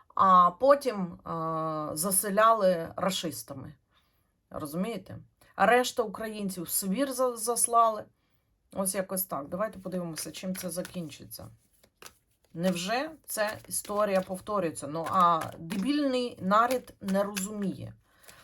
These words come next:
На жаль, от мене дивує, як люди не мають критичного мислення. Невже ви не бачите, що робить влада? Невже Верещук зробила би це,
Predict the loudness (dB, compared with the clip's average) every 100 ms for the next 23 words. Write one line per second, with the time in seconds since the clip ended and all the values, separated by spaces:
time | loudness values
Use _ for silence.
0 | -20 _ 0 2 4 2 2 -2 -8 -4
1 | -2 0 2 2 -2 0 0 0 -2 0
2 | -2 -2 -6 -6 -6 -10 -4 2 2 4
3 | 4 4 0 -10 -12 -10 -8 -8 -4 -2
4 | 2 2 0 -4 -10 -12 -12 -14 -16 -18
5 | -20 -20 _ _ _ -2 2 2 2 -2
6 | -2 -4 -6 0 0 2 2 2 -2 -12
7 | -12 -8 -2 2 2 0 -4 0 0 2
8 | -2 -4 -2 -2 0 -2 -4 -6 -8 -8
9 | -6 -2 -2 -2 0 0 -2 -2 0 0